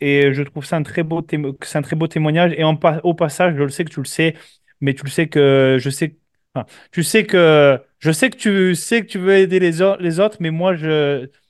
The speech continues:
je suis là aussi pour toi. Je, on en a discuté quand on s'est vu exactement. Je sais que tu m'as dit que,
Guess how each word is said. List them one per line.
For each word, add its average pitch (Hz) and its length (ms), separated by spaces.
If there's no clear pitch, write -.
je 143 100
suis 143 200
là 170 120
aussi 165 260
pour 156 200
toi. 175 200
Je, 151 100
on 139 160
en 147 60
a 151 160
discuté 156 380
quand 151 200
on 143 40
s'est 143 240
vu 151 180
exactement. 143 560
Je 135 80
sais 156 140
que 139 60
tu 147 120
m'as 139 100
dit 147 120
que, 143 280